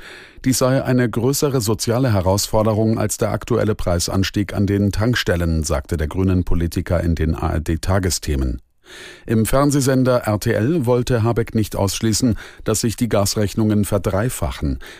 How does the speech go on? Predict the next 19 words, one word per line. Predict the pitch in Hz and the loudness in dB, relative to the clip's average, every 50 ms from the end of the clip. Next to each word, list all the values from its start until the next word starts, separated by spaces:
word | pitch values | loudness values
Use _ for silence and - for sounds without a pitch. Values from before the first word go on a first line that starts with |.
| - | -6
Er | - 95 | -2 0
hält | 95 92 95 - | 0 0 0 0
es | 95 90 - | -2 -4 -2
für | - - 98 | 0 0 2
möglich, | 104 107 107 107 - 113 110 98 - - | 2 2 2 0 0 0 0 0 0 0
dass | 104 98 - - | -2 -2 0 0
Russland | - 117 117 - 127 117 120 120 113 - - | -2 -2 0 2 2 2 2 2 0 -2 -2
bald | - 107 104 101 - | 0 0 0 0 -2
gar | - 127 127 120 | -2 -2 -2 -2
kein | - 90 80 76 80 85 | -2 -2 0 0 0 0
Gas | - 85 76 76 - - - | 2 0 0 0 -2 -2 -2
mehr | 85 82 78 | -2 0 0
durch | 73 82 80 78 | 0 -2 -4 -4
die | - - 90 | -2 -2 -2
Ostsee-Pipeline | - 95 - - - - 101 90 - - - 82 - - 87 82 85 85 | -2 -2 -4 -4 -4 -2 -2 -2 0 2 0 0 2 0 0 0 2 2
Nord | 82 76 71 69 - | 2 2 0 -2 -4
Stream | - - - 90 92 92 95 - | -8 -6 -2 0 0 2 0 0
eins | - 101 92 80 - | 0 -2 -2 -2 -2
schickt. | - - - - - - - - | -4 -4 -4 -4 -6 -6 -14 -14